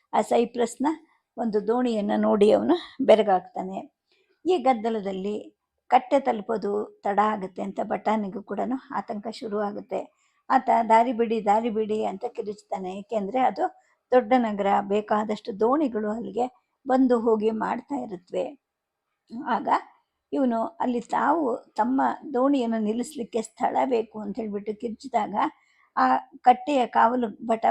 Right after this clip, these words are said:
ಒಬ್ಬ ಇವನ್ ಕಡೆಗೆ ನೋಡ್ತಾನೆ. ಅವನು "ಸ್ವಲ್ಪ ತಡಿ" ಅಂತ ಸನ್ನೆ ಮಾಡ್ತಾನೆ. ಕೆಲ ನಿಮಿಷಗಳಲ್ಲೇನೆ ಕಟ್ಟೆಯಿಂದ ಒಂದು ಧ್ವನಿ ಕೇಳುತ್ತೆ. "ಹೊಸದಾಗಿ ಬಂದಿರೋ ದೋಣಿ ಈಶಾನ್ಯದ ಮೂಲೆ ಕಡೆಗೆ ಹೋಗ್ಬೇಕು"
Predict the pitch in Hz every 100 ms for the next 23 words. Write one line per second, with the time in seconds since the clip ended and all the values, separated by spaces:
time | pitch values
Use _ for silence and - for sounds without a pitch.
0 | 220 220 269 359 - 262 240 220 214 185
1 | 214 208 202 254 - 196 202 254 - -
2 | 285 262 233 254 _ _ _ - 254 233
3 | 220 220 220 240 - 214 262 - 220 233
4 | 247 208 190 - 208 214 233 _ _ _
5 | - 330 294 254 254 247 220 214 196 247
6 | 359 - _ _ - 320 320 262 233 202
7 | 220 233 220 208 220 240 226 220 185 165
8 | - 220 - _ _ _ - 285 262 277
9 | 269 254 226 226 233 220 220 190 220 247
10 | 208 - 262 269 254 247 233 226 226 220
11 | 208 214 196 214 220 220 208 190 180 190
12 | 180